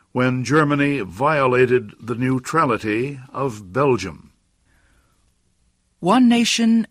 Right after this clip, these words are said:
Speaker 2: after another entered the conflict to protect its friends or to honor its treaties. Within a week, most of Europe was at war. On one side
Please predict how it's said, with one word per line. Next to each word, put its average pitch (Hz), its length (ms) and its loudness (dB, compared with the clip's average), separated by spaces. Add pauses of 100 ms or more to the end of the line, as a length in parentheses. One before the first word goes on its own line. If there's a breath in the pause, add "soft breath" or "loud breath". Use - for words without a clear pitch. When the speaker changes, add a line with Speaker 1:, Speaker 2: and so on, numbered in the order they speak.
(140)
Speaker 2:
after 180 420 0
another 127 680 -2 (440)
entered 185 440 2
the 180 60 -2
conflict 147 840 -4 (380 soft breath)
to 185 120 0
protect 196 580 -4
its 190 240 -2
friends 139 720 -4 (280 soft breath)
or 151 280 0
to 160 280 -6
honor 156 380 0
its - 260 -8
treaties. - 680 -10 (1160)
Within 175 340 4
a 240 80 4
week, 220 520 -4 (420)
most 214 480 -2
of 208 160 -4
Europe 165 400 0 (140)
was 147 200 -4
at 156 140 -6
war. 135 540 -8 (1400 soft breath)
On 170 260 0
one 269 280 4
side 170 600 0